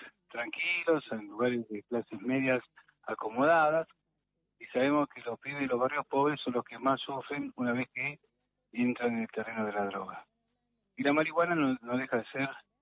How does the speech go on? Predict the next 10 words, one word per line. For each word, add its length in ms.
la 100
primera 380
puerta 440
de 80
esto. 240
Por 160
eso, 640
realmente 380
lamentamos 680
que 380